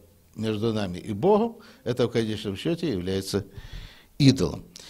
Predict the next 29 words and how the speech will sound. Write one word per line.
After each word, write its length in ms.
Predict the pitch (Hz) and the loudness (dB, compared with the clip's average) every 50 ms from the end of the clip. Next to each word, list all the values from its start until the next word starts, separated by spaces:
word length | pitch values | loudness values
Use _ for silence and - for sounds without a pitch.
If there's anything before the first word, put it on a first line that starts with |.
| - - - | -18 -6 4
Но 120 | 131 175 | 10 10
если 180 | 196 - 196 202 | 10 10 8 4
человек 300 | 175 - 190 160 - - | 8 8 8 8 8 4
просит 460 | - 147 165 214 202 - - 160 - | 2 6 8 8 8 6 2 -4 -2
и 100 | - 131 | -2 -2
демонстрирует 580 | 123 127 123 131 127 131 - 147 147 123 110 - | 0 0 0 0 0 0 2 4 4 4 4 2
свою 200 | - 117 110 101 | 0 2 2 2
готовность 480 | 110 110 - 135 120 107 98 87 - | 2 2 2 2 2 2 2 0 0
и 60 | 104 | 0
желание 380 | 95 95 107 113 110 101 95 92 | 0 0 2 4 4 4 2 0
получить 460 | 90 101 98 98 95 - 117 90 - | 0 0 -2 -2 0 -2 -4 -4 -4
недостающие 640 | 101 95 90 92 - - 110 101 98 - - 92 85 - - - - - - - - | -6 -4 -4 -4 -2 -2 0 0 0 0 -2 -2 -4 -4 -8 -20 -20 -20 -20 -10 -2
блага 300 | 90 117 127 107 101 98 | 4 4 4 6 4 0
от 100 | 87 - | -2 -2
Творца, 500 | 95 101 98 - - 202 214 233 220 - - - - - - - | -2 -2 -2 0 4 4 4 4 4 -4 -16 -20 -20 -20 -18 -10
Всевышний 500 | - - - 139 151 202 220 - - 110 | -4 0 2 4 4 4 4 4 2 -2
откликается 680 | - - - - 113 107 104 107 117 117 117 113 - 110 | -2 -2 -2 -2 -2 0 2 4 4 4 4 2 0 -2
на 80 | 107 | 0
его 180 | 110 107 107 104 | 2 2 2 2
просьбу. 460 | - - 90 82 - - - - - _ _ _ _ _ _ _ - - - - - - | 2 0 -2 -2 -2 -6 -14 -20 -20 _ _ _ _ _ _ _ -20 -20 -20 -18 -8 0
Но 80 | 185 202 | 2 4
мы 100 | 208 202 | 6 6
знаем, 200 | 208 277 262 - | 8 8 6 6
что 140 | - 180 151 | 6 4 4
иногда 300 | 143 139 135 131 139 131 | 4 4 4 6 6 6
просьба 380 | 131 151 180 214 208 190 202 | 6 8 6 6 6 6 2
остаётся 420 | 151 - - 117 120 127 - - 101 | 0 2 4 4 4 4 2 0 -2
без 260 | 92 107 101 92 - | 0 0 0 0 -2
ответа. 540 | - 113 104 - 92 87 - - - - | -4 -6 -6 -2 -2 -4 -4 -4 -8 -14